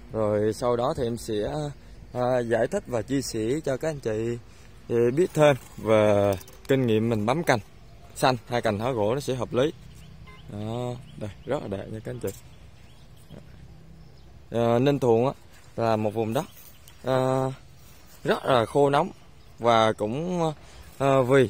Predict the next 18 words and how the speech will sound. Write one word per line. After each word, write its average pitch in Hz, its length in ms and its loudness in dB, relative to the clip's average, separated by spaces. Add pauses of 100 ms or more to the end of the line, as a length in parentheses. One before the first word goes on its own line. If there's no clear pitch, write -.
điều 117 240 0
kiện, 113 360 -2
à, 127 100 0
khô 143 180 2
nóng 139 220 2
đó 165 220 2 (260)
mà 104 480 -2 (380)
rất 117 280 0
là 120 100 2
thích - 200 -6
hợp 113 180 2 (200)
cho 127 380 4
việc 110 220 -4 (120)
cây 127 160 2
nho 123 220 0
phát 160 220 -8
triển 113 180 -4
tốt. 165 200 2